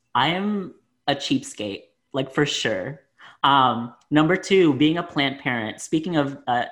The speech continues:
cheapskate, um, I, I bought, like, around this time last year, I bought a pothos plant. I think I'm, I hope I'm saying that correctly.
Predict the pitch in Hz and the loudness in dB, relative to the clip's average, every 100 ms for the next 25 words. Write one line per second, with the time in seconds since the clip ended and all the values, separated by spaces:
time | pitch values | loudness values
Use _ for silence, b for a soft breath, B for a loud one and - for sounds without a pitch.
0 | - 135 - - 104 - B B - 135 | -4 -6 -4 -6 -6 -8 B B 0 2
1 | 123 117 120 B _ _ _ _ 143 165 | 2 0 -6 B _ _ _ _ 2 4
2 | 214 233 220 - _ _ - B B - | 2 0 -4 -10 _ _ -12 B B -2
3 | 156 170 147 131 139 165 180 170 156 170 | 0 0 0 4 4 4 0 -2 0 0
4 | 214 208 - 147 135 123 123 - 117 117 | 0 -4 -4 -4 -2 -2 -2 -4 -4 -2
5 | 131 139 - - 98 - 139 151 - - | -2 -2 -6 -8 -8 -6 -6 -6 -8 -8
6 | 160 160 135 156 160 185 151 - - 123 | -6 -6 -6 -8 -8 -8 -8 -12 -14 -8
7 | 143 143 135 120 113 104 - 107 101 - | -8 -8 -8 -8 -8 -10 -12 -10 -10 -10
8 | 98 104 | -10 -10